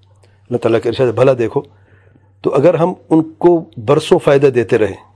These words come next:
ف-، اب فائدے کئی سال دیتے رہے، یہاں پہ فائدے، فائدے میں تنگی نہیں ہوتی،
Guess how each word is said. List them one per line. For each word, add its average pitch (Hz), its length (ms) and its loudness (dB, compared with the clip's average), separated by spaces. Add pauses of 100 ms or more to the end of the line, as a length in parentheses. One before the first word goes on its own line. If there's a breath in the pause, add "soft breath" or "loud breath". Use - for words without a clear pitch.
(320)
ف-، - 400 -8 (540)
اب 117 100 -4
فائدے 127 340 2
کئی 139 220 2
سال 120 240 -2
دیتے 104 220 -2
رہے، 90 240 -6
یہاں 120 120 0
پہ 131 100 2
فائدے، 113 340 0
فائدے 123 260 2
میں 147 100 -2
تنگی 131 240 0
نہیں 139 120 0
ہوتی، - 220 -8